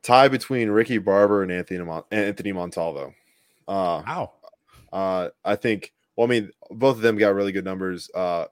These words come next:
Speaker 1: when it comes to every single lift, and also, uh, they're quick, uh, they're agile, um, you know, and they could definitely show their skills when it comes to, like, combine,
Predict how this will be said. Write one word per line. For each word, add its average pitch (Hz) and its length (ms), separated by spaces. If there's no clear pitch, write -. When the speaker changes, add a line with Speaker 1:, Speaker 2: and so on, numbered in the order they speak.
Speaker 1:
when 85 100
it 85 40
comes 98 240
to 90 80
every 92 180
single 92 260
lift, 95 320
and 92 80
also, 92 460
uh, 82 260
they're 87 140
quick, - 420
uh, 85 240
they're 85 160
agile, 87 760
um, 78 300
you 90 80
know, 85 160
and 90 100
they 95 100
could 90 240
definitely 92 440
show 98 260
their 92 140
skills 95 520
when 87 180
it 85 60
comes 87 180
to, 87 180
like, 85 180
combine, 92 640